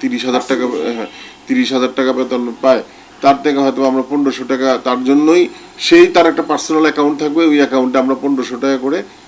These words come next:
জমা দিয়ে দিব এবং, আহ, আহ, চাকরি শেষ হয়ে গেলে এবং শেষ বয়সে যারা ওই ফান্ডটা দিয়ে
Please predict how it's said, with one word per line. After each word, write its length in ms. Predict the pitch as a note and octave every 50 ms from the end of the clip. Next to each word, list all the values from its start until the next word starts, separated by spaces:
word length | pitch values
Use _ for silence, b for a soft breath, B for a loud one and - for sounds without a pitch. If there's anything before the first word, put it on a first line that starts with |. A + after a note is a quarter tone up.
| B B B - G2
জমা 200 | C3 C3+ C#3+ C#3+
দিয়ে 160 | C3+ C#3 C3+
দিব 240 | C3 C3 C3 D#3+ F#3+
এবং, 280 | F#3+ G3 G3+ F3 D3+
আহ, 440 | C#3+ - - - - - - - -
আহ, 1000 | A#2 A#2+ A#2+ A#2+ A#2+ A#2+ A#2+ A#2 A2+ A2+ A2+ A2+ A2 G#2 F2+ F2 F#2 F#2+ G2+ G#2 G#2 -
চাকরি 720 | - C#3 C3+ - C#3 C3+ C3 B2+ B2+ B2 A2+ F#2+ - -
শেষ 340 | - - - C3+ B2 - -
হয়ে 160 | C#3+ C3+ C3+
গেলে 220 | B2+ C3 C3 C3+ D3+
এবং 180 | D3 C3 C#3
শেষ 260 | C#3+ - - C3 B2+
বয়সে 320 | B2+ C3+ C#3 C#3 C3+ C#3+ C#3
যারা 340 | B2+ C3 C3+ C3 C3+ C3+ C3+ B B B B B B B B
ওই 240 | - D3+ E3 E3+ F3
ফান্ডটা 380 | D#3+ - D3 C#3 C#3+ C#3+ C#3+ D3
দিয়ে 320 | D3 C#3+ D#3 D#3 F3 G#3